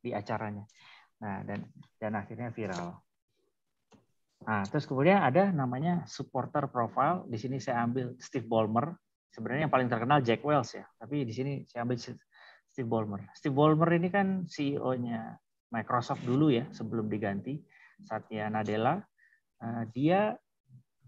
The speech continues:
be-, eh, fungsinya di balik layar, dia membangun tim, mencari orang dan memotivasi. Dan supporter ini juga karakternya mirip star, senang bergaul sama orang. Dan kalau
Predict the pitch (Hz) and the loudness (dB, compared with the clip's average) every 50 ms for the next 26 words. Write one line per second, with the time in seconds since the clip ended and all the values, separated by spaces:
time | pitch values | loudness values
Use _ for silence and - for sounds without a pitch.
0 | _ _ _ _ _ _ _ 113 156 156 - 214 226 - 139 - - - 143 139 | _ _ _ _ _ _ _ -6 -4 -4 -4 -6 -10 -14 -18 -10 -4 2 4 4
1 | 139 139 139 143 143 143 143 143 139 - - _ _ - 151 143 131 - 170 185 | 6 6 4 4 4 4 2 0 -2 -4 -10 _ _ 0 0 2 4 4 4 6
2 | 185 165 156 135 139 135 139 139 139 117 107 110 120 135 170 208 233 226 - _ | 8 6 8 8 8 6 6 6 4 0 0 2 2 2 2 0 -2 -6 -10 _
3 | _ - 151 160 160 165 160 147 139 135 123 123 123 117 110 110 - 143 185 220 | _ 0 2 4 4 6 6 8 8 8 8 6 6 4 4 4 4 4 4 4
4 | 233 247 - _ _ _ - 135 - 127 120 131 127 123 123 151 190 202 175 147 | 2 -2 -6 _ _ _ -8 -4 -2 -2 -2 0 0 2 4 4 4 6 4 4
5 | 143 139 135 131 131 127 127 - - 131 - 120 110 110 - - 190 208 - _ | 4 4 2 2 2 0 0 0 -2 -4 -4 -4 -6 -6 -6 -6 -8 -8 -8 _
6 | _ - - - _ _ _ - 131 135 135 123 - 139 127 - 139 139 135 - | _ -20 -20 -20 _ _ _ -2 -2 0 0 -2 -4 -6 0 2 2 2 4 2
7 | 147 135 135 127 156 214 226 226 165 127 107 110 110 104 101 - - _ _ _ | 2 2 2 2 2 2 2 2 0 0 2 2 2 2 2 -2 -6 _ _ _
8 | _ _ - 117 110 110 110 - 123 127 147 143 131 127 120 117 117 117 - _ | _ _ -4 -2 -2 -2 -4 -6 -8 -6 -4 -4 -2 -2 -2 -2 -2 -4 -10 _
9 | _ _ - - - - 113 127 160 196 185 - - 147 139 143 147 143 139 131 | _ _ -18 -10 -4 -2 0 0 0 -2 -4 -4 -4 -2 0 2 0 0 0 0
10 | 127 123 113 107 113 110 110 110 110 113 104 104 104 101 101 104 117 143 185 214 | 0 -2 0 2 2 2 2 2 0 -2 -4 -2 -2 -2 0 0 0 -2 -2 -4
11 | - _ _ _ _ _ _ _ _ _ _ _ _ _ _ _ _ _ _ 117 | -6 _ _ _ _ _ _ _ _ _ _ _ _ _ _ _ _ _ _ -2
12 | 117 120 120 123 123 123 123 127 127 127 - - _ _ _ _ _ _ - 131 | 0 0 2 2 0 0 0 -2 -2 -6 -8 -14 _ _ _ _ _ _ -2 2
13 | 135 151 180 202 220 208 185 165 - - - | 2 4 4 4 2 2 0 0 -4 -6 -12